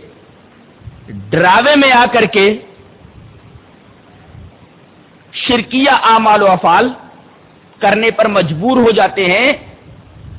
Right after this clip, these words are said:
یہاں تک کہ ان کے دلوں میں قبر والوں کے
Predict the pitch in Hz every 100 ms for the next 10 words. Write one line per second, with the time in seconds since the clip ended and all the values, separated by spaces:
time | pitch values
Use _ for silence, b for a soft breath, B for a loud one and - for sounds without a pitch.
0 | - - - - - - - 139 185 277
1 | - 294 - 302 - 269 269 285 220 151
2 | 214 269 294 262 277 311 - - - -
3 | - - - - - - - - - -
4 | 277 294 277 262 277 294 285